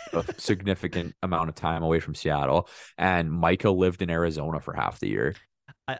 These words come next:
Speaker 2: I know that this is gonna sound a little embarrassing, but I was listening to a podcast about Love Is Blind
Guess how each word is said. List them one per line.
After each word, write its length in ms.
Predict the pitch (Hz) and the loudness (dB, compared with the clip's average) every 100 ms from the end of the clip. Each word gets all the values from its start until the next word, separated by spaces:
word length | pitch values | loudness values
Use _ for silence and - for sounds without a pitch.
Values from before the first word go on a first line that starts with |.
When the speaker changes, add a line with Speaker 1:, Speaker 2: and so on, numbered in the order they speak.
| - | -4
Speaker 2:
I 100 | 135 | -2
know 200 | 139 139 | -2 -4
that 100 | 143 | -4
this 180 | 135 | -6
is 100 | 135 | -4
gonna 140 | 127 131 | -4 -4
sound 240 | - 123 | 0 0
a 40 | 120 | 0
little 280 | 123 123 123 | -2 -2 0
embarrassing, 540 | 120 - - - 143 | -2 -6 -6 -4 -2
but 140 | 135 | -2
I 100 | 120 | 0
was 160 | 127 135 | 0 -2
listening 600 | 127 120 - 131 127 127 - | -4 -8 -8 -8 -8 -10 -6
to 120 | 131 | -4
a 40 | |
podcast 720 | 113 120 110 135 139 139 - | 0 0 0 0 0 0 -2
about 460 | 135 117 117 123 - | -4 0 0 0 -4
Love 260 | 123 113 | -8 -4
Is 80 | 123 | -6
Blind 580 | 110 110 120 123 175 180 | -4 -4 -2 -4 -4 -10